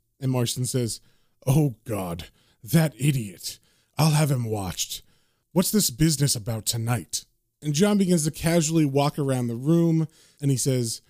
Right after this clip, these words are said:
"Sort of a get-together. I'm going to visit a friend of mine, then we'll all sit down and see what we can find out.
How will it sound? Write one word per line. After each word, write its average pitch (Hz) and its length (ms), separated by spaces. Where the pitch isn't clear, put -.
"Sort 262 380
of 185 100
a 151 40
get-together. 101 840
I'm 175 140
going 226 180
to 180 60
visit 151 320
a 131 60
friend 143 340
of 110 100
mine, 101 400
then 175 300
we'll 202 100
all 180 160
sit 160 300
down 139 300
and 123 100
see - 160
what 139 200
we 120 100
can 113 180
find 110 380
out. - 360